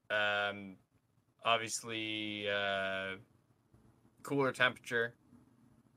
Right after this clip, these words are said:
Um, all the leaves change colors around here. Um, and it's absolutely beautiful where I live, um,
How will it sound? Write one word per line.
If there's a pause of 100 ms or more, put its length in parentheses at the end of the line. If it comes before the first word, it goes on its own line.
(220)
Um,
all
the
leaves
change
colors
around
here. (640)
Um, (680)
and
it's (560)
absolutely (380)
beautiful (240)
where
I
live, (260)
um,